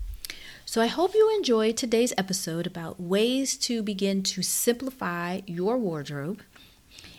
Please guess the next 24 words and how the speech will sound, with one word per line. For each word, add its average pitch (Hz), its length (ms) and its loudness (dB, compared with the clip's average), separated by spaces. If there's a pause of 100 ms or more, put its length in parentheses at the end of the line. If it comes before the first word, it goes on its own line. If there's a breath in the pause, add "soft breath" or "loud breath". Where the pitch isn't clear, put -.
And 240 240 -2
if 359 240 0
you 392 140 2
have, 156 640 -8
allow 214 420 0
me 233 240 0
to 254 120 -2
help 196 320 -4
you 180 180 0
get 175 200 -2
started 262 800 -2
on 180 280 -4 (120)
building 180 360 -2
and 175 160 -6
discovering 170 560 -4
your 262 140 0
wardrobe, 170 480 -2
because 160 320 -8
literally 269 520 2
that's 302 380 -6
what 254 120 2
I'm 233 120 4
here 226 340 2
for, - 440 -12